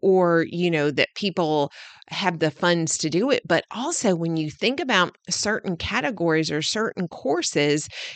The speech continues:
it's like, which ones kind of fit with the timeline of how people function or how people think. And so with, like, as a health coach,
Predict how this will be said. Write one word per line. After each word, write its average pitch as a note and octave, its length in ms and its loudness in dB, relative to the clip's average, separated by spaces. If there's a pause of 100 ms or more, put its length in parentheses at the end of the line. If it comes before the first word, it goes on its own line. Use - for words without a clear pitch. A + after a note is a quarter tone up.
(100)
it's A#3 180 0
like, A3+ 200 0 (100)
which A3 340 -2
ones F4 540 -4 (440)
kind C4+ 240 0
of B3+ 100 2
fit - 540 0
with A3 180 2
the G3+ 100 0
timeline G3+ 640 0 (120)
of F3 100 0
how F3 440 2
people E3+ 360 -2
function - 500 -4 (380)
or G#3 160 4
how A#3+ 180 8
people D#4 360 6
think. A3 480 2 (400)
And A3+ 220 4
so B3 260 2
with, A3 240 2
like, G#3 240 0
as G3+ 180 0
a F3+ 40 0
health A#3+ 380 -4
coach, E3+ 440 0